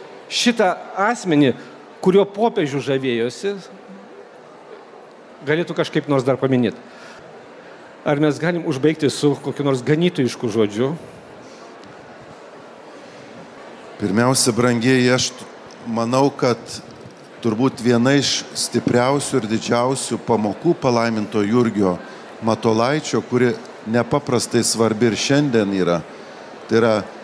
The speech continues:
Speaker 2: pasitikėjimas ir neįtikėtina ramybė. Kai tokį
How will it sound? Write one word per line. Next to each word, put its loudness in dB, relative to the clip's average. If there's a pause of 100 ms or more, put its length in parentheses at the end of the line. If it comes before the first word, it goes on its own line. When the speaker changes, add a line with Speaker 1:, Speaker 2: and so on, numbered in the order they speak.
(120)
Speaker 2:
pasitikėjimas 2
ir -2
neįtikėtina 0
ramybė. -2 (1300)
Kai 2
tokį 2